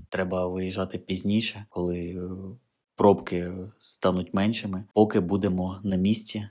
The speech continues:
дивитись новини і розуміти, що нам робити». Підписалась відразу у Фейсбуці на канал Збройних сил України,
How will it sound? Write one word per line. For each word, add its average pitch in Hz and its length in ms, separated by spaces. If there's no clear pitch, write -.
дивитись 95 580
новини 107 580
і 92 160
розуміти, 95 600
що - 200
нам 98 120
робити». 92 360
Підписалась 104 640
відразу 92 520
у 107 80
Фейсбуці 101 560
на 90 120
канал 95 420
Збройних 98 400
сил 92 160
України, 110 560